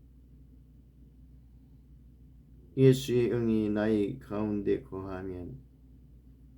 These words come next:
치료의 여호와 하나님께서 나의 죽을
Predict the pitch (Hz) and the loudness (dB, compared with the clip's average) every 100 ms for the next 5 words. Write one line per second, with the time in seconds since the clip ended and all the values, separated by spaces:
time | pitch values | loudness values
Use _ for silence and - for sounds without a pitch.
0 | - - - 143 143 131 117 113 123 123 | -20 -20 -10 0 6 8 6 2 2 2
1 | 123 127 113 113 104 95 90 98 - - | 4 4 2 0 -2 -2 -6 -8 -8 -8
2 | 90 85 - - - - - - - - | -8 -8 -10 -14 -20 -20 -20 -20 -20 -20
3 | - - - - - - - - - - | -20 -20 -20 -20 -20 -20 -20 -20 -20 -20
4 | - - - - - - - - - - | -20 -20 -20 -20 -20 -20 -20 -20 -20 -20
5 | - - - - - - 113 117 110 - | -20 -20 -20 -20 -16 -4 0 2 2 -2
6 | 117 127 120 113 98 | 4 6 8 6 2